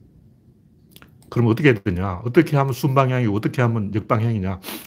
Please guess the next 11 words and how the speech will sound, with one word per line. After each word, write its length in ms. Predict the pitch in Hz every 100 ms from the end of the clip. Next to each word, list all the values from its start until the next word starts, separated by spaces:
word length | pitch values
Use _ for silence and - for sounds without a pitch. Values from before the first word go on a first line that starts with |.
| -
코어를 560 | - 220 220 220 190 175
강화하는 480 | 123 156 170 160
게 60 | 160
순방향이에요. 500 | 151 98 92 90 85 - - - - _
주체책을 600 | - 160 214 208 180 160
강화하는 540 | - 123 147 143 139 135
게 60 |
순방향이에요. 400 | 123 107 98 87 101 -
주체책이 440 | - 185 185 131
누구냐? 440 | 95 135 131 85 -
국민이라고. 580 | 131 143 156 113 78